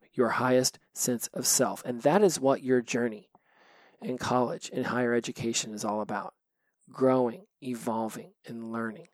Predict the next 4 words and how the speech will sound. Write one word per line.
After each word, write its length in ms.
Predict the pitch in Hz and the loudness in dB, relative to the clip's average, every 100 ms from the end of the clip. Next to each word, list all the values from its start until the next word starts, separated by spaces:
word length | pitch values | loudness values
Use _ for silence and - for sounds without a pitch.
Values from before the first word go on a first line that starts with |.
| _ _ _ _ _ _ _ _ _ _ _ _ _ _ _ _ _ _ _ _ _ _ _ _ _ - | _ _ _ _ _ _ _ _ _ _ _ _ _ _ _ _ _ _ _ _ _ _ _ _ _ -4
It 140 | 131 | 2
is 280 | 120 117 165 | 2 0 -2
your 200 | 123 131 | 2 4
choice, 540 | - - - - - | 2 -2 -2 -6 -8